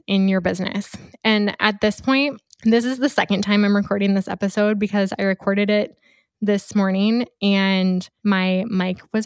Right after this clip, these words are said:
off. Everything was plugged in, but the switch on my mic was off. I forgot to turn it on.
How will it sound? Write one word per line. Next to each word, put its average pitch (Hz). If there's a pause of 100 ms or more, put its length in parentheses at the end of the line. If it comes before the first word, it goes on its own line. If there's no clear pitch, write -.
off. 233 (220)
Everything 208
was 202
plugged 196
in, 196
but 190
the 185
switch -
on 196
my 208
mic 220
was 233
off. 233
I 202
forgot 190
to -
turn 208
it 202
on. 226